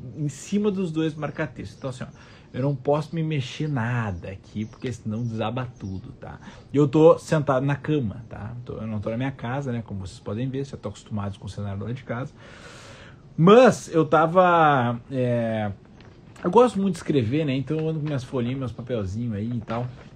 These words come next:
E eu tava fazendo uma reflexão aqui, eh,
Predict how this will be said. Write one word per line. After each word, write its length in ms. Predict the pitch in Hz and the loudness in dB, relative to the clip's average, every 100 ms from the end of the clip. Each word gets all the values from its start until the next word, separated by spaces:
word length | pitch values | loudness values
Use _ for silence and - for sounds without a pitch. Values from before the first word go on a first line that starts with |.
| 123 | -6
E 240 | 120 120 | -4 -2
eu 100 | 117 | -2
tava 200 | 127 123 | -2 -2
fazendo 260 | 120 117 123 | -2 -6 -4
uma 120 | 123 | -2
reflexão 680 | 120 - 127 - - 110 113 | -2 -2 -8 -6 -6 -4 -4
aqui, 640 | 101 - 107 117 117 - | -8 -8 -6 -4 -4 -6
eh, 720 | 104 104 101 101 98 98 98 | -6 -4 -2 -2 -4 -6 -8